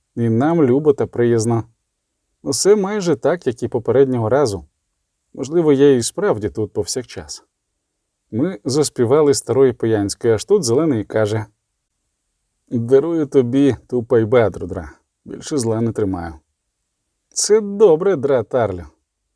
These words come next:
«А ще обіцяв тобі дещо сказати. Так, про стрічки.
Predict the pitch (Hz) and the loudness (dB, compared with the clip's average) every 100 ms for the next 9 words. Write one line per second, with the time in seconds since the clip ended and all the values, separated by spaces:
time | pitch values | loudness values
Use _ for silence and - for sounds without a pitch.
0 | _ _ _ _ _ - 104 101 131 127 | _ _ _ _ _ -12 -12 -2 -2 -2
1 | 120 135 117 127 117 120 113 117 - 113 | 0 0 0 -2 -2 -2 -2 -4 -6 -6
2 | 95 90 80 80 71 _ - 113 82 - | -4 -6 -10 -18 -20 _ -8 -6 -6 -6
3 | 117 - 127 123 - - | -6 -4 -8 -8 -10 -10